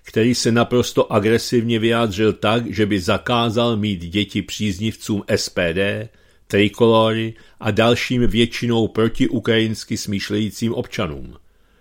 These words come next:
Mnohé proslovy a vyjádření jdoucí z tohoto názorového břehu lze jistě klasifikovat tak, že by jejich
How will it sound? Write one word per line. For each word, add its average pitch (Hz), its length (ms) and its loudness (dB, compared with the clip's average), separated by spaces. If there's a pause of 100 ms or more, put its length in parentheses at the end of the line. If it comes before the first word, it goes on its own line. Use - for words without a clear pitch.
(500)
Mnohé 120 520 6
proslovy 104 800 0
a 104 140 -2
vyjádření 117 720 0
jdoucí 113 540 0
z - 120 -8
tohoto 113 380 2
názorového 110 840 2
břehu 104 600 0
lze 101 280 2
jistě 98 440 -2
klasifikovat 104 920 -2
tak, 107 400 -4 (480)
že 107 200 4
by 110 120 2
jejich 110 280 2